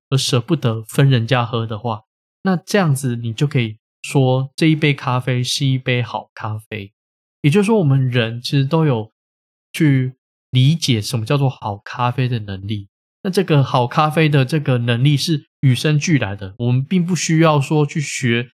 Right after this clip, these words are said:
很多课程，我们就可以去辨别什么是好咖啡跟不好咖啡。就是你如果这杯咖啡你可以喝完，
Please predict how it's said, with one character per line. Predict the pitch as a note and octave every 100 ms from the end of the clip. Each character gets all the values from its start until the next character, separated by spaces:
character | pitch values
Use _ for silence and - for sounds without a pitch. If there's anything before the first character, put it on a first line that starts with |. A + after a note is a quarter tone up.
| _ _
很 | C3+ A#2+
多 | D3+ D3 D3+ D3
课 | - E3
程， | C3 A#2
我 |
们 | A#2+
就 | D#3
可 | C3+
以 | A2+
去 | G#2+ - C3+ - _ _ _
辨 | F3+ B2
别 | A2 G#2+
什 | G2 A#2
么 | C3
是 |
好 | C#3+ - A2+ G2
咖 | - B2 A#2+
啡 | B2+
跟 | A#2+ B2
不 | B2 B2+
好 | G2 F#2+
咖 | - A2
啡。 | - A2 A2 _ _ _ -
就 | F3
是 | F#3 D3+ _ _ -
你 | B2
如 | A#2+ D#3+
果 | D#3+
这 | B2 D3
杯 | D3+
咖 | C#3 D3 B2+
啡 | C#3 B2+
你 | B2
可 | A2 C#3
以 | B2+ - _ _ _ _ _
喝 | - F#3
完， | E3+ A2+ A2